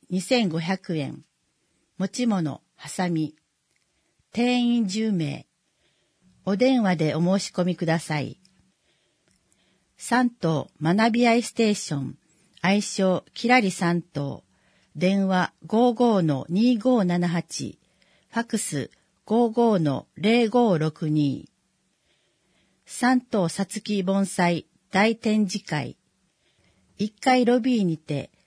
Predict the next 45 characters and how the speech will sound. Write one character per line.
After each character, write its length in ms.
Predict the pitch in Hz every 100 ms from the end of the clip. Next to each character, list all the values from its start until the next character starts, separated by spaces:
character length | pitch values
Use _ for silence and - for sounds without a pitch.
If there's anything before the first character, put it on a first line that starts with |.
| _ -
三 360 | - 240 240
棟 240 | - 185 165
さ 180 | 180
つ 160 | 180 180
き 240 | - 160
盆 260 | 151 180 196
栽 320 | - 185 180
大 280 | 147 208 233
展 280 | 233 240 233
示 160 | 247
会 240 | - 202 180
を 140 | 139
開 240 | - 180 190
催 240 | 180 170
し 160 | - 156
ま 180 | 151
す。 280 | 156 - - _ _ _ _ _ _ _
丹 200 | 247 262
精 200 | 269 226
込 180 | 196 -
め 160 | 196 185
て 140 | 147
育 280 | 143 165 175
て 160 | 190 180
ら 120 | 170
れ 120 | 160
た 300 | - 127 127 _ _ _
色 240 | 180 226 240
と 140 | 233
り 160 | 247 220
ど 100 | 202
り 140 | 170
の 180 | 139 -
さ 160 | - 170
つ 160 | - 180
き 180 | 170
が 240 | 160 151 - _ _ -
多 120 | 202
数 300 | - 262 196
展 280 | 190 180 170
示 100 | 170
さ 140 | 160
れ 140 | 151
ま 160 | 143 147
す。 240 | - -